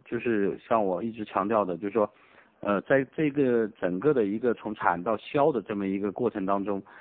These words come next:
每一个环节，它要，你要深入进去，都是一个非常有学问的东西，都需要你耗费大量的精力、时间和人力成本。呃，那么就是，所以呢，就是我反复强调的，就是说，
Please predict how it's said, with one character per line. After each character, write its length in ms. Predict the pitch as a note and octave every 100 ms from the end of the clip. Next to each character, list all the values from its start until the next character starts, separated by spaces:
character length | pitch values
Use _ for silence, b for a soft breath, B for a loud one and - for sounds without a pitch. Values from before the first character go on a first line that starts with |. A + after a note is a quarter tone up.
| B B
每 180 | - F#2+
一 80 | C3
个 140 | C#3+
环 280 | - F#2+ G#2+
节， 300 | A2 G2 G2+ - _
它 120 | -
要， 120 | A#2+ A#2
你 80 |
要 120 | A2+ A#2+
深 180 | - C#3
入 120 | A#2+
进 160 | A#2+ G#2+
去， 140 | -
都 120 | A2+
是 180 | A2 A2+
一 100 | G#2+
个 140 | G2 G#2
非 280 | C3 D3+
常 180 | B2+ G#2+
有 120 | G2
学 200 | F2+ G2
问 160 | G#2 A#2
的 100 | G2
东 160 | G2 G2
西， 180 | - - B B B
都 100 | A#2+
需 140 | - D3
要 100 | A2+
你 100 | F#2
耗 160 | -
费 160 | A#2+ A2+
大 220 | - C3+
量 160 | A#2 G#2
的 80 | F#2+
精 260 | B2+ A#2+
力、 100 | A2+
时 240 | - - G2+
间 260 | A#2+ A2+ - B B
和 140 | -
人 180 | G2+ G#2+
力 80 | A#2+
成 260 | - G2 G#2
本。 160 | F2+ - b b b b b -
呃， 160 | G#2+
那 120 | G#2 B2
么 200 | A#2+ A2+
就 160 | C3
是， 320 | B2+ A#2+ G2+ - -
所 140 | B2 C3+
以 60 |
呢， 120 | A#2
就 140 | A2+ A#2+
是 100 | A#2+
我 200 | G2 G2+
反 180 | G#2 G#2
复 80 |
强 200 | A#2 G#2+
调 140 | A2+ A2+
的， 120 | G2+
就 120 | G#2
是 140 | G#2 G#2
说， 180 | G#2+